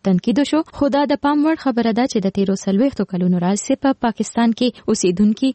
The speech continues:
احمدي مسلمانانو لپاره لازمي ده چې خپل شناختي کارډ ولري. لیکوال لیکي، ډونالډ ټرمپ دا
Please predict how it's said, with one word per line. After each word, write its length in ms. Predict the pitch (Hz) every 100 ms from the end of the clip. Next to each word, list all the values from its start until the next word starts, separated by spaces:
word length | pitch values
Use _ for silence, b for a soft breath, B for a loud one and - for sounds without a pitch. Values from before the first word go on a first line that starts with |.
| 226
احمدي 420 | 226 226 208 277 262 190
مسلمانانو 720 | 180 180 180 185 202 240 262
لپاره 320 | 262 254 269 302 - 240
لازمي 300 | 240 233 320 320
ده 60 |
چې 180 | 285 254 -
خپل 200 | 254 -
شناختي 400 | 196 180 - 202
کارډ 240 | 185 175 175
ولري. 260 | 180 185 175 - _ 220
لیکوال 300 | 240 277 285
لیکي، 220 | 285 - 339
ډونالډ 340 | 269 254 254 -
ټرمپ 220 | 302
دا 80 | 254